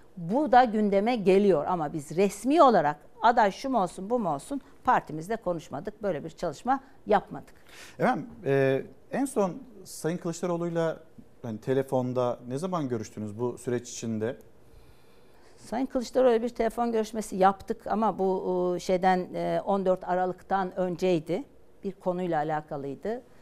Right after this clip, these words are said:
Speaker 1: E, dolayısıyla, e, şey, e, yani bir, bir konuyla alakalıydı. Bir konuşma yaptık. Hani çok, e, şey, siyasi bir şey değildi.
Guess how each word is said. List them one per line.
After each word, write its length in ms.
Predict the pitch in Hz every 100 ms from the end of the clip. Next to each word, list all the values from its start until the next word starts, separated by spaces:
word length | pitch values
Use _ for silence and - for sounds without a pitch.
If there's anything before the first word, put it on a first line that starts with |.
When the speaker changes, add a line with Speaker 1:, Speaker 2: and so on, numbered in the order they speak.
| - - -
Speaker 1:
E, 1000 | 160 160 160 160 170 180 175 170 170 165 175
dolayısıyla, 1040 | 185 190 190 - 208 190 185 185 185 175 185
e, 600 | 175 165 160 151 170 175
şey, 300 | - 185 135 - -
e, 80 |
yani 400 | 131 160 175 165 139
bir, 180 | - 214 - - - -
bir 60 |
konuyla 400 | 233 262 247 233
alakalıydı. 640 | 170 156 151 156 156 156 165
Bir 40 |
konuşma 380 | - 180 160 180
yaptık. 280 | 151 - -
Hani 160 | 175 160
çok, 140 | 175 - - - - -
e, 100 | - - - - - 95 202 214 196
şey, 180 | - - 294 131 123 - - - - - - - - - - - -
siyasi 460 | - 254 233 262
bir 40 | 208
şey 280 | - 214 196
değildi. 500 | 196 185 131 151